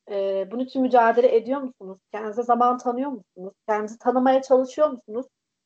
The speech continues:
E, belki bizi dinledikten sonra bunu biraz daha sorgularsınız.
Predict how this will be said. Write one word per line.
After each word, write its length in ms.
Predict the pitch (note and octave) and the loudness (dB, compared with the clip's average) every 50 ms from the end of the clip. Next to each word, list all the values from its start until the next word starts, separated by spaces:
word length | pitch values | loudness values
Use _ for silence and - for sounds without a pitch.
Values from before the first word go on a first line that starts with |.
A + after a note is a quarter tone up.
| _ _ _ - | _ _ _ -2
E, 400 | G3+ G3+ G3+ G#3 G3+ G#3 G#3 G3+ G3+ | 2 4 4 6 6 4 2 2 2
belki 280 | B3 B3 C4 C4 - A#3+ | 4 4 4 2 0 -6
bizi 180 | B3+ - A#3 A3+ | -14 -14 -12 -8
dinledikten 520 | B3+ B3+ B3+ B3+ - - - C4+ C4 C4 | -4 -4 -4 -4 -6 -8 -6 -4 -4 -4
sonra 240 | C4 - C4 B3+ A3+ | -4 -4 -4 -4 -4
bunu 140 | B3 B3 A#3+ | -4 -2 2
biraz 260 | B3 B3 B3 A#3+ - | 4 4 6 6 6
daha 160 | A#3+ A#3+ C4 | 4 4 4
sorgularsınız. 880 | B3+ - C4 G#3+ G3 F3+ F#3+ G3 F#3 F3+ F3+ - _ F#3 G3+ B3+ B3+ | 2 0 -2 -4 -2 -4 -4 -4 -4 -6 -6 -10 _ -16 -14 -14 -16